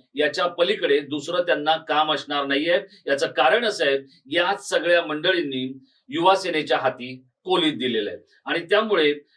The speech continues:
आता सत्तावीस तारखेला नेमकं काय होतं, कदाचित असंही होऊ शकेल की एवढ्या कंटाळलेल्या सगळ्या परिस्थितीमध्ये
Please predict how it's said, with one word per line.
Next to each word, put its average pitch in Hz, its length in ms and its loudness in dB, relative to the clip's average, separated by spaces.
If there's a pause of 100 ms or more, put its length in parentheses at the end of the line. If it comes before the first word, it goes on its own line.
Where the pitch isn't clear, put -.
(160)
आता 175 300 0
सत्तावीस 226 600 -2
तारखेला 147 520 0 (280)
नेमकं 185 400 0
काय 240 300 2
होतं, 139 480 2 (260)
कदाचित 269 360 2
असंही 269 280 2
होऊ 240 180 4
शकेल 196 440 0 (200)
की 196 320 -6
एवढ्या 175 380 2
कंटाळलेल्या 196 800 2
सगळ्या 190 300 0
परिस्थितीमध्ये 175 720 0